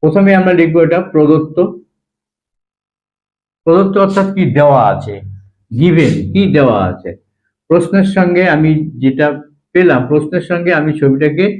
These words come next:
ঠিক সেই অনুকরণে আমাকে এটা অঙ্কন করতে হবে। তাহলে আমার যে ফিগারটা পেলাম সেই ফিগারটাতে আমি যা পেয়েছি ঠিক তাই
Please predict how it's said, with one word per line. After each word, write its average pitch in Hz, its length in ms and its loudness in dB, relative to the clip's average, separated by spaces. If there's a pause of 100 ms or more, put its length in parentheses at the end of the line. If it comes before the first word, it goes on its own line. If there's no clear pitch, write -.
(260)
ঠিক 208 220 0
সেই 175 180 2 (100)
অনুকরণে 160 460 -2 (340)
আমাকে 139 300 2
এটা 156 140 -2 (360)
অঙ্কন 135 340 2
করতে 101 300 -6
হবে। 95 200 -2 (880)
তাহলে 160 260 0
আমার 175 200 0
যে 165 160 2
ফিগারটা 165 460 0
পেলাম 175 280 2
সেই 156 200 0
ফিগারটাতে 160 580 -2 (120)
আমি 160 100 -2 (120)
যা 147 80 2 (120)
পেয়েছি 165 260 -2 (100)
ঠিক 208 200 -4
তাই 170 120 2